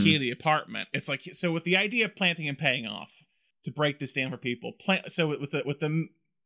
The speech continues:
you, you plant an object or a specific thing that seems like it has zero kind of, uh, importance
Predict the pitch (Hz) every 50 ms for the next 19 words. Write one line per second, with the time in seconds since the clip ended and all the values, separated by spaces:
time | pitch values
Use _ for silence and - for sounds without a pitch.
0 | _ _ _ _ - 165 170 - - 160 185 - - 247 254 254 247 208 - -
1 | 156 156 151 151 143 - 165 151 147 135 - - 135 135 131 - - - 135 -
2 | - 165 156 - 120 - - 131 127 123 120 120 120 120 120 - _ - - _
3 | _ _ _ _ _ _ _ _ _ - 147 151 143 - - 190 185 185 165 165
4 | 156 143 147 147 156 147 131 120 - 143 135 131 127 127 127 131 127 127 123 120
5 | 113 - _ _ _ _ _ _ _ _ _ _ _ - 165 151 147 139 135 127
6 | 123 120 117 - - - - - - 131 131 123 123 - - - 127 - - -
7 | 156 143 135 127 117 107 - - - - - -